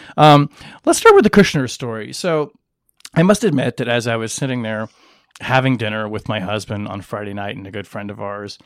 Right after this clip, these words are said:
about to dive into a juicy steak and enjoy a martini,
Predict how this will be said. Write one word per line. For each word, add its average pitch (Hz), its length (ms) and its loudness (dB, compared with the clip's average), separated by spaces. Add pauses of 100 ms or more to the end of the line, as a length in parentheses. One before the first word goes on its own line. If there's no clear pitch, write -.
(360)
about 110 320 -4
to 101 260 -10 (160)
dive 113 280 -2
into 107 420 -14
a 107 120 -20 (640)
juicy 131 380 -8
steak 110 500 -6
and 104 100 -20
enjoy 107 360 -8
a 101 40 -8
martini, 110 680 -10